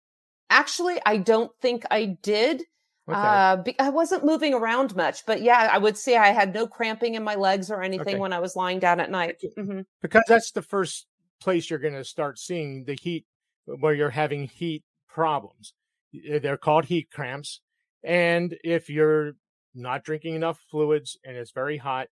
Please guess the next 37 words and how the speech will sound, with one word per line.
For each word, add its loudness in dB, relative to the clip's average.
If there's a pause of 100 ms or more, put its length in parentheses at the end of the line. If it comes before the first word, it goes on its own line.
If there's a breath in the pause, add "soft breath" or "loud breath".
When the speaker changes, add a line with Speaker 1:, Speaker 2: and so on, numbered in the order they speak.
(120)
Speaker 2:
you're -16
sweating -6 (600)
and -6 (100)
you -6
get -2
cramps. -6
So 0 (140)
if -12
you -6
start 0 (320)
getting 0
cramps, -6
your 0
body 0
is -2
giving 0
you 2
a 4
cue -4 (560)
that 0
you 2
are 2
entering -6
into 0
a 2
heat -6 (220)
emergency. -8 (640)
Take -12 (120)
a -10 (140)
cue -2
from -8
your -2
body -4
and -14
realize -4
that, -8
"Hey, -4